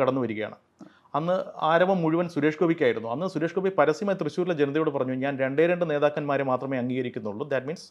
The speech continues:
ഒന്ന് നരേന്ദ്രമോദി, രണ്ട് അമിത്ഷാ. അതായത്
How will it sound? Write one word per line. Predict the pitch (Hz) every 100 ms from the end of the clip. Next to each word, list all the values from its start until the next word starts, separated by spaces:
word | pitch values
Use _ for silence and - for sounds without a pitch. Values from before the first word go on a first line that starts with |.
| _ _ _
ഒന്ന് | - 139 175
നരേന്ദ്രമോദി, | 127 131 135 113 95 - _ _ -
രണ്ട് | 120 135
അമിത്ഷാ. | - - - - _ _ _ _
അതായത് | 120 123